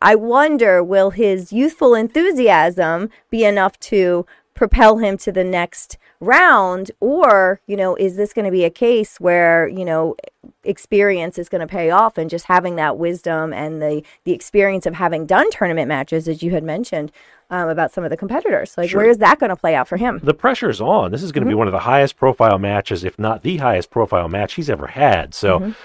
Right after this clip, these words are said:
Speaker 2: sometimes with the, the, the young kids coming out, they feel that pressure and don't live up to it. But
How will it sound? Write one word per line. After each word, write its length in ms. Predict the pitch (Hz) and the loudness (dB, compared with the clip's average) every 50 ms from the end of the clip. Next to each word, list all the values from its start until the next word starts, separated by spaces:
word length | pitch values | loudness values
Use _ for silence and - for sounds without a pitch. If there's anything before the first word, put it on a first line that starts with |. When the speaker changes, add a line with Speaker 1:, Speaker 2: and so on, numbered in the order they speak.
| - _ | -20 _
Speaker 2:
sometimes 640 | - - 120 185 - - 190 185 190 208 202 - | -4 -2 -2 -2 2 4 4 4 4 2 0 -4
with 140 | 147 120 117 | -8 -6 -2
the, 180 | 110 113 113 | -2 -2 -2
the, 220 | 107 95 104 101 110 | -2 -2 -2 -2 -2
the 120 | 185 104 101 | -2 -2 -2
young 200 | 113 131 147 147 | 0 0 -2 -2
kids 260 | - 170 190 185 - | -4 -6 -8 -8 -4
coming 260 | - 185 175 175 175 | -2 -2 0 0 0
out, 280 | 190 220 233 - - _ - - _ _ _ _ - | 0 0 0 -2 -4 _ -20 -20 _ _ _ _ -10
they 100 | 104 90 | -10 -10
feel 280 | - - - 131 135 127 | -8 -2 0 2 2 4
that 200 | 127 143 - - | 4 2 0 0
pressure 540 | - 147 139 147 - - 160 156 156 156 - _ _ _ _ _ _ | 0 0 0 0 2 2 0 0 0 0 -4 _ _ _ _ _ _
and 480 | - 113 113 113 110 107 107 104 92 85 - _ _ _ _ _ _ - | -4 -4 -2 0 0 0 0 -2 -4 -10 -14 _ _ _ _ _ _ -10
don't 160 | 85 92 95 | -8 -4 -4
live 160 | 110 110 123 | -2 2 2
up 160 | 175 196 - | 2 2 2
to 140 | - 175 107 | 0 0 0
it. 140 | 85 76 - - | 0 -2 -2 -2
But 180 | 95 90 87 | -2 -2 -2